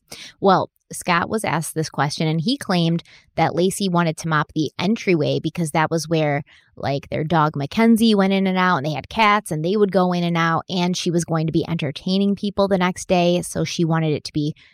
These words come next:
freshly cleaned. And we do know from reports of people close to Lacey that she was a meticulous housekeeper, so I suppose it's possible that she decided to mop the floor that morning. Personally, me, if I'm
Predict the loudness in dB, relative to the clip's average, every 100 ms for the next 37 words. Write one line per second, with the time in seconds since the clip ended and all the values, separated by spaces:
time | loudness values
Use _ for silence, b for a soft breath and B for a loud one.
0 | _ -2 -2 -2 -4 -6 -6 -2 2 2
1 | 2 0 0 -2 b b -2 0 2 2
2 | 2 0 -2 -2 0 0 2 0 0 -4
3 | -4 -4 -4 -6 0 0 0 -2 -2 0
4 | 0 -2 -2 -2 -2 -2 -2 -2 -4 -4
5 | -6 -4 -4 -4 -6 -2 -2 0 0 2
6 | 2 0 B B B B -6 0 2 0
7 | -2 2 4 4 0 -2 -4 -4 -2 0
8 | -2 -4 -2 -2 0 -2 0 0 0 -2
9 | -2 -2 -4 -4 0 0 2 0 0 0
10 | -2 0 0 2 2 0 -4 -8 b b
11 | b b -4 0 0 0